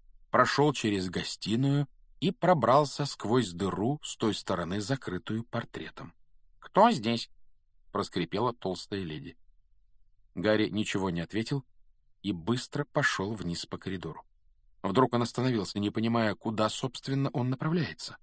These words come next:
Сердце его громко стучало, а в голове толкались переполнявшие её мысли. Наконец его осенило. Особая секция библиотеки! Вот куда ему было надо! Он сможет листать книги столько, сколько ему захочется,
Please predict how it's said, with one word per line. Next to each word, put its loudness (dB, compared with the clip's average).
Сердце 0
его 4
громко 2
стучало, -2
а 8
в 4
голове 4
толкались 2
переполнявшие 2
её -2
мысли. -8
Наконец -4
его -4
осенило. -8
Особая 4
секция 0
библиотеки! 0
Вот 8
куда 4
ему 2
было 0
надо! -4
Он 6
сможет 4
листать 0
книги 0
столько, 2
сколько 2
ему 6
захочется, 2